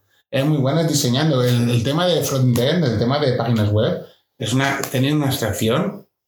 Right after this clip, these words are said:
más rápida y más, eh, deja-, dejamos un campo visual más, más am-, más ancho.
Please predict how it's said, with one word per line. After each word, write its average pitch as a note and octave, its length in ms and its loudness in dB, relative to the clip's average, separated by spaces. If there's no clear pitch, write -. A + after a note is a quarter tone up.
más C3+ 600 0
rápida C#3 480 0
y C3 60 0
más, B2 460 -2
eh, A2 440 0
deja-, B2 400 0
dejamos C3 380 0
un D3+ 100 0
campo A#2+ 920 0
visual A2+ 500 2
más, B2+ 240 0
más A#2 240 0
am-, A#2 460 0
más A#2+ 220 0
ancho. B2+ 440 0